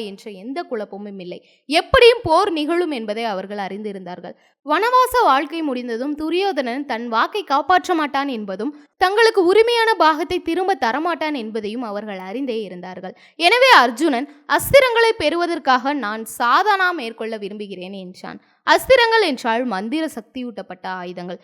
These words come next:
முதலில் வருணனை வேண்டி வர்ணாஸ்திரத்தை வரமாக பெற்றான் அர்ஜுனன். இப்படியே ஒவ்வொரு தேவர்களாக, முனிவர்களாக வழங்கி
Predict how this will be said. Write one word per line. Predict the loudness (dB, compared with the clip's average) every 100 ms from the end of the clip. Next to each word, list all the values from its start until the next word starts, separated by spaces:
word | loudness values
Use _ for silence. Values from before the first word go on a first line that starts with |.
| _ _
முதலில் | -4 2 4 4
வருணனை | 4 4 2 0 -2
வேண்டி | -4 -6 -8 -12 _ 4
வர்ணாஸ்திரத்தை | 6 8 6 6 4 0 0 -2
வரமாக | 0 0 0 -2 -2
பெற்றான் | -6 -8 -10 -8
அர்ஜுனன். | -8 -8 -10 -10 -16 _
இப்படியே | -4 0 4 6 6
ஒவ்வொரு | 4 2 4 4
தேவர்களாக, | 6 4 4 2 0 0
முனிவர்களாக | -4 -4 -2 -2 0 -2 -2 -4
வழங்கி | -6 -6 -8